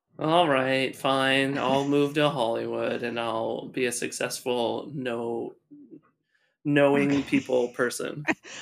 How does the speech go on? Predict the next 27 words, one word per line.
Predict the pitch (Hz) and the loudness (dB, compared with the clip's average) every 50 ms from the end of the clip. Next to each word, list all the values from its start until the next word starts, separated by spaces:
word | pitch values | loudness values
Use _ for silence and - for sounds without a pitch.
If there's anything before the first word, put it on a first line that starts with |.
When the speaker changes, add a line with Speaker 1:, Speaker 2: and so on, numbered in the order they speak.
| - - - - | -16 -16 -14 0
Speaker 2:
Oh, | - 226 240 254 240 | 4 6 6 6 6
but | 214 247 240 | 4 0 0
that, | 247 247 233 - | 0 0 2 4
oh, | - 240 233 | 2 4 4
that | 247 247 | 4 2
would | 240 233 214 | 2 0 -4
be | - 240 208 214 294 277 | -6 -8 -2 0 0 2
such | - 277 370 - | 2 2 2 2
a | 269 202 | 2 0
great | 196 - - - 214 - 208 196 190 - - 185 | -2 -6 -12 -12 -4 0 2 2 2 2 0 -2
business | 185 180 175 - 190 - - | -2 -4 -2 -2 -4 -4 -2
card | - 254 185 165 170 180 175 170 | 0 0 0 2 0 -2 -2 -4
that | 175 - - | -6 -6 -4
you | 180 185 | -4 -2
hand | 208 180 160 160 - | -2 -2 -2 -4 -4
out | - - - 196 | -6 -6 -6 -6
to | 254 190 | -8 -8
people. | - 180 - 180 - 185 175 - 190 170 151 | -8 -10 -10 -8 -6 -6 -4 -4 -4 -6 -6
Speaker 1:
<laughs> | 147 | -6
Richard | 147 170 175 170 208 190 190 | -6 -6 -4 -2 -2 -2 -2
Templin, | 160 131 123 117 123 120 120 117 123 131 | -4 -6 -4 -6 -6 -6 -6 -8 -8 -6
knowing | 135 139 151 151 151 151 | -4 -2 0 0 0 0
people | 147 143 135 117 113 | -2 -4 -6 -6 -8
person. | - 113 107 - - - - 240 202 | -8 -10 -10 -10 -10 -10 -10 -10 -10
Speaker 2:
Since | - - 160 151 - | -8 -10 -10 -8 -8
nineteen | 160 151 156 - 190 185 | -8 -8 -6 -6 -6 -6
eighty-three. | 190 190 190 196 - - 165 165 160 | -4 -4 -4 -6 -6 -8 -8 -10 -10